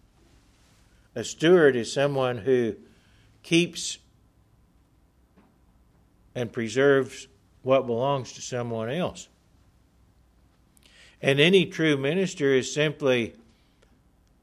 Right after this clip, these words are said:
one who serves Christ by maintaining his word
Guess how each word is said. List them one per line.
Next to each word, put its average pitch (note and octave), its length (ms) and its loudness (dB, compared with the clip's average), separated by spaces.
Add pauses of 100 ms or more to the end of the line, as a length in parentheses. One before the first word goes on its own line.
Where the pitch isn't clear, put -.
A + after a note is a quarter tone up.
one C3 380 2
who B2 180 0
serves C3+ 460 0
Christ D3 760 -2 (3000)
by A#2+ 400 6 (100)
maintaining B2+ 720 -6
his B2 300 -4
word C3 460 -6